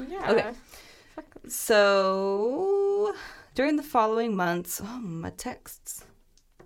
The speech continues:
Speaker 2: going off again. I am so popular, guys. Oh my God.
Speaker 1: <laughs>
Speaker 2: During the following months.
Speaker 1: It's me. I'm texting her.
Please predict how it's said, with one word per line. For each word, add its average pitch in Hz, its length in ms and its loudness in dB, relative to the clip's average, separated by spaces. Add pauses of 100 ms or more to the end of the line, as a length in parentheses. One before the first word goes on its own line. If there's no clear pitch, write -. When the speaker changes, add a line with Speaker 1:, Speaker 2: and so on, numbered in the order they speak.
Speaker 2:
going 185 280 -10
off 202 180 -14
again. 196 220 -10
I 175 120 -10
am 170 160 -6
so - 180 -12
popular, 160 400 -8
guys. - 320 -8
Oh 196 60 -8
my - 60 -10 (160)
God. - 1120 -10 (100)
Speaker 1:
<laughs> - 400 -20
Speaker 2:
During 254 260 4
the 311 80 2
following 240 480 2
months. 160 480 -4
Speaker 1:
It's - 80 -10
me. 208 320 -6 (840)
I'm 180 160 -16
texting 220 480 -14
her. 226 100 -12